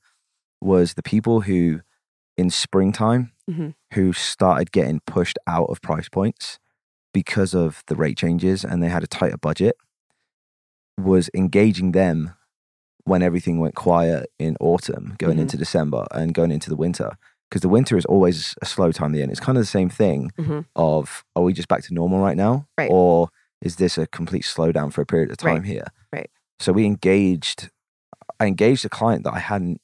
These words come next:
Speaker 1: even shown a house to, um, in probably six months
Speaker 2: Mm-hmm.
Speaker 1: at that time frame.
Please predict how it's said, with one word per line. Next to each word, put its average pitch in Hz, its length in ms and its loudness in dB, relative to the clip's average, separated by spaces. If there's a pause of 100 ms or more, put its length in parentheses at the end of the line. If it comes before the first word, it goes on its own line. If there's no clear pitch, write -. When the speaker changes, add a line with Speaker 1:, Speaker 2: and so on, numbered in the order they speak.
Speaker 1:
even 90 160 -4
shown 85 300 -2
a 69 40 -6
house - 280 -4
to, 50 260 -6 (580)
um, 80 300 0
in 82 200 -4
probably 87 500 0
six - 320 -8
months - 380 -4
Speaker 2:
Mm-hmm. 165 200 -4 (540)
Speaker 1:
at 87 80 -2
that 87 120 0
time 92 220 -2
frame. 113 320 0